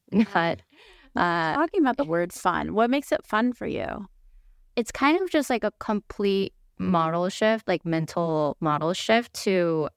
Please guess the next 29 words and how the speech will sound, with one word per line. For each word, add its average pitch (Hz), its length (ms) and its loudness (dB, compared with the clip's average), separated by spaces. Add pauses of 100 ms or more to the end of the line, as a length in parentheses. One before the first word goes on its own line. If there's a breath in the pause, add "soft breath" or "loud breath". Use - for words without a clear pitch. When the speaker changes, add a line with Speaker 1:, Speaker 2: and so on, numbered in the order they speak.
Speaker 1:
actually 175 560 0
own 156 400 -2 (220)
every 170 280 2
part 156 280 -2
of 147 140 -4
what 151 180 -2
you 147 160 -2
work 147 320 -2
on, 220 400 2 (220)
and 160 440 0 (400)
that - 160 4
the 175 80 2
work 156 320 0
you 180 120 -2
do 151 600 0 (380)
is 165 200 0
not 147 220 2
for 160 140 -2
someone 147 460 0
else 151 320 0
or 156 80 0
for, 151 240 2
like, 143 180 -2 (280)
another 175 260 0
company, 156 540 -2
which 147 400 -2
the 175 80 -4
companies 151 640 0 (380)
at 151 220 4